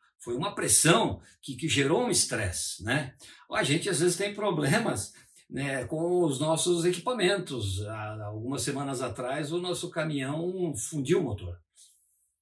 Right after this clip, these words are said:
Fundiu o motor, o óleo vazou, o motorista não chegou a ver a tempo, que a luz acendeu e pronto. Prejuízo enorme, porque tivemos que trocar motor, caixa de câmbio tivemos que trocar, a embreagem tivemos que trocar, tivemos que trocar turbina,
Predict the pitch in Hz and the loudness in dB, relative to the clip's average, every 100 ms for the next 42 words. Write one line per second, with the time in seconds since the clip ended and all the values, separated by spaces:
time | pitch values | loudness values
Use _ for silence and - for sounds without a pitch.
0 | _ _ - - 123 123 170 139 131 123 | _ _ -12 -10 -8 -6 -6 -6 -8 -6
1 | 90 92 104 110 107 131 113 120 139 160 | -8 -6 -8 -6 -6 -6 -6 -4 -4 -4
2 | 165 147 117 110 113 113 117 110 113 117 | -4 -6 -8 -8 -8 -6 -6 -6 -8 -8
3 | 107 113 110 107 113 104 - 110 123 160 | -8 -8 -8 -6 -6 -8 -6 -4 -4 -4
4 | - 107 107 120 120 110 123 113 104 110 | -6 -10 -6 -4 -2 -4 -6 -4 -2 0
5 | 123 170 92 95 147 139 - - - _ | 0 -2 -4 -4 -4 -6 -12 -20 -20 _
6 | - 131 131 131 - _ _ _ _ - | -10 -6 -6 -8 -16 _ _ _ _ -10
7 | 104 104 117 117 120 160 160 170 117 101 | -4 -2 0 -2 -2 -4 -4 -4 -6 -6
8 | - 110 107 104 - - 101 98 104 113 | -8 -8 -8 -8 -8 -10 -10 -10 -10 -6
9 | 156 147 139 135 117 - - 147 - - | -6 -4 -2 -2 -4 -10 -2 -2 -2 -4
10 | 117 127 123 135 131 113 110 110 110 107 | -6 -6 -6 -4 -4 -4 -6 -6 -6 -8
11 | 110 156 156 - 127 135 135 120 120 127 | -4 -2 -4 -2 -2 0 -2 -4 -6 -4
12 | 131 127 120 - 120 120 117 123 151 156 | -2 -2 -6 -6 -6 -6 -10 -8 -4 -4
13 | - 139 147 120 123 120 117 131 120 104 | -2 0 0 -2 -6 -4 -6 -8 -8 -8
14 | 127 127 151 156 131 127 139 139 139 131 | -8 -8 -6 -4 -4 -2 -2 -2 -4 -6
15 | 127 | -8